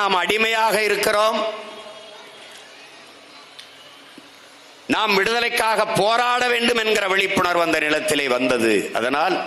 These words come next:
அப்படி அவர் குறிப்பிட்டார். ஆனால் இன்று, இன்று தமிழர் பெருநிலத்தில், தமிழர் தாயகத்தில் தமிழ் தேசிய இன மக்களின், குறிப்பாக இளைய தலைமுறை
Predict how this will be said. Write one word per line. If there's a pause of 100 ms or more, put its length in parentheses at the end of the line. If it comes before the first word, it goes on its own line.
(1600)
அப்படி
அவர்
குறிப்பிட்டார். (120)
ஆனால் (140)
இன்று, (280)
இன்று (1400)
தமிழர்
பெருநிலத்தில்,
தமிழர்
தாயகத்தில் (140)
தமிழ்
தேசிய
இன (100)
மக்களின், (920)
குறிப்பாக (200)
இளைய
தலைமுறை